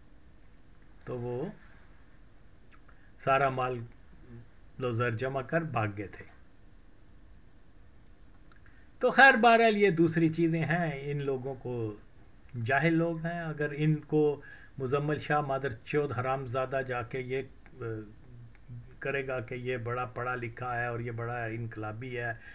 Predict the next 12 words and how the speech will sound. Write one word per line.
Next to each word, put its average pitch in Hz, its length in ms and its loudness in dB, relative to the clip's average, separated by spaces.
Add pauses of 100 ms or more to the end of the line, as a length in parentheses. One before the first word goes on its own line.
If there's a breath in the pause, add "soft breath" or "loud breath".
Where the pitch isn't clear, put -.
(280 loud breath)
और 117 160 -4
ये 120 240 -2
जनाब, 113 480 -2
अ, 107 720 -6
इंसान 120 460 -2
दोस्त 120 260 -6
फलां 117 400 -4
फलां, 117 280 -10
तो 143 180 -8
ये 170 300 -2
एक, 160 340 -2
अ, 254 120 -4